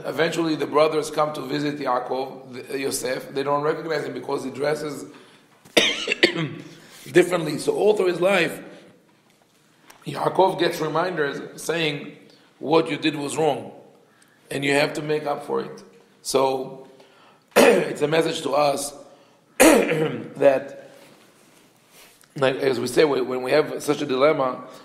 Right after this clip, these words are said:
we can't, we can't avoid it by not taking a stand. One thing must be done, uh, in a, in a decisive manner. Um,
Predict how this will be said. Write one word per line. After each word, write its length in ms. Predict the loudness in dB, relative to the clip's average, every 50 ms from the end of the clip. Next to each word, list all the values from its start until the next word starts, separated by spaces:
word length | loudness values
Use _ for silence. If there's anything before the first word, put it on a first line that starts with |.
| -16 _
we 100 | -6 -4 -2
can't, 420 | 0 0 0 0 -2 -6 -12 -14 -18 -14 -12
we 80 | -12 -4
can't 240 | 0 2 2 2 0
avoid 440 | -4 -8 -4 0 2 2 2 2 2
it 220 | -2 -4 -4 -4
by 360 | -2 -2 -2 -2 -4 -6 -8 -10 -14 -18 -20 -20 -20 -12
not 380 | -2 0 2 2 2 0 -4 -6
taking 300 | -6 -6 -6 -6 -8 -8
a 40 |
stand. 480 | -6 -4 -2 -2 -2 -2 -4 -6 -12 -14 -18 -20 -20 -14
One 320 | -2 2 4 4 4 4 2
thing 420 | -2 -4 -4 -2 -4 -6 -6 -4 -2
must 260 | -2 -2 -2 -4 -6
be 80 | -4 2
done, 460 | 4 6 6 6 4 0 -4 -8 -12 -14 -18 -18 -20 -20 -12 -6 0
uh, 480 | 2 4 4 4 4 4 2 2 -2 -4
in 120 | -6 -4 -4
a, 80 | -2 -2
in 120 | -2 -4
a 60 | -4
decisive 580 | -4 -4 -4 0 2 2 2 2 -2 -6 -6 -6
manner. 500 | -4 -2 -2 -2 -2 -2 -4 -4 -8 -12 -18 -20 -20 -20 -20 -20 -20 -20 -20 -20 -20 _ _ _ _ _ -2
Um, 720 | 0 2 2 2 2 2 0 -2 -4 -8 -10 -14 -16